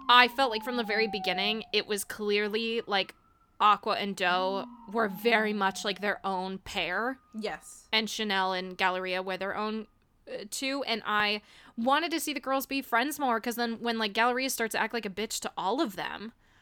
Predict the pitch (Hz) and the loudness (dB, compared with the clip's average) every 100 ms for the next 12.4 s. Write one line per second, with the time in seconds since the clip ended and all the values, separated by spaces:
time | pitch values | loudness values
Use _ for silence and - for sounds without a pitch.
0 | - 208 185 190 185 214 240 254 240 240 | -16 -14 -12 -14 2 8 10 8 4 0
1 | 214 220 214 190 - - - 208 214 208 | 0 2 0 -2 -12 -12 -2 0 2 2
2 | 208 202 202 196 196 - 202 190 - _ | 2 2 2 0 -2 -2 -2 -2 -6 _
3 | - 202 208 208 233 254 - 240 226 214 | -14 -10 -6 0 2 2 -2 -4 -4 -6
4 | 214 214 - 196 202 233 254 226 - - | -6 -8 -8 -12 -4 -2 -2 -6 -10 -6
5 | 196 202 254 302 - - 220 202 196 180 | -4 -4 -4 -6 -6 -6 -8 -8 -8 -4
6 | 277 480 - 226 208 190 214 226 254 190 | 0 -2 -2 -4 -2 0 0 4 2 2
7 | 139 208 202 135 - 202 208 226 254 - | -2 0 0 -2 0 0 2 0 -2 -2
8 | 214 202 - 214 214 208 196 - - - | -4 -4 0 2 2 0 -4 -10 -20 -20
9 | _ _ - 208 - 202 226 202 180 - | _ _ -2 -2 0 2 4 4 -2 -6
10 | - 214 190 - 208 202 202 202 185 - | -8 -6 -6 -4 -2 0 0 -2 -4 -4
11 | 185 185 185 180 - - 208 190 196 214 | -4 -2 -6 -10 -18 -10 -8 -6 -4 -2
12 | 208 185 185 | -2 -2 -2